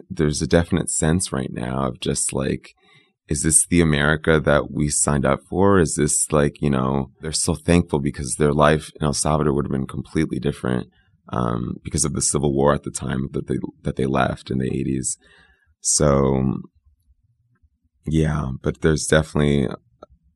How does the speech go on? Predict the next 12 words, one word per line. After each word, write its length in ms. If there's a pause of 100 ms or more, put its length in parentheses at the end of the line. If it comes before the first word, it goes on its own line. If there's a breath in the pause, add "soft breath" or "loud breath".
(160)
a 100
sense 360
in, 320
you 140
know, 280 (1120)
the 120 (280)
Latinx 460
community 540
that, 180
like, 320 (1300)
our 180
voices 540